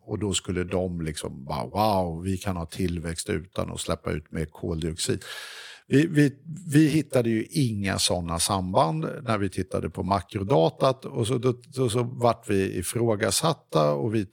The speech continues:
S E B dömde för övrigt av frågan och det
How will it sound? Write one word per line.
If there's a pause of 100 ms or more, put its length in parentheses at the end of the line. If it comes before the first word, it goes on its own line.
(560)
S
E
B
dömde
för
övrigt
av
frågan
och
det